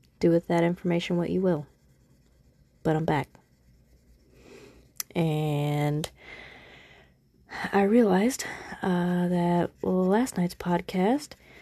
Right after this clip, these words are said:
um, you can hear when my phone gets notifications because,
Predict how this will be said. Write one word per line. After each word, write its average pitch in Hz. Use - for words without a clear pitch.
um, 254
you 277
can 269
hear 269
when 254
my 226
phone 339
gets 202
notifications 175
because, 170